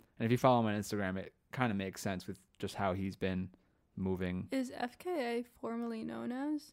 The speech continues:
Speaker 1: There you go, yeah.
Speaker 2: Nice.
Speaker 1: Yeah, so F K A Twigs, formerly known as Twigs, maybe.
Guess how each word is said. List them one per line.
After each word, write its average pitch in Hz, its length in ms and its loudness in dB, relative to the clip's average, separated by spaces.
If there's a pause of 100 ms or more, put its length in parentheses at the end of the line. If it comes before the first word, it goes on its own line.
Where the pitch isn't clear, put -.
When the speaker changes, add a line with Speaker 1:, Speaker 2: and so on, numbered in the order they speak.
Speaker 1:
There 92 100 -2
you 92 60 -2
go, 113 160 0
yeah. 101 180 0 (800)
Speaker 2:
Nice. - 480 -10 (460)
Speaker 1:
Yeah, 107 140 4
so 95 200 0
F - 180 -2
K 101 200 2
A - 20 2
Twigs, 101 560 0 (1600)
formerly 95 360 -2
known 95 220 -2
as 98 120 -4
Twigs, 110 340 -6
maybe. 123 280 -2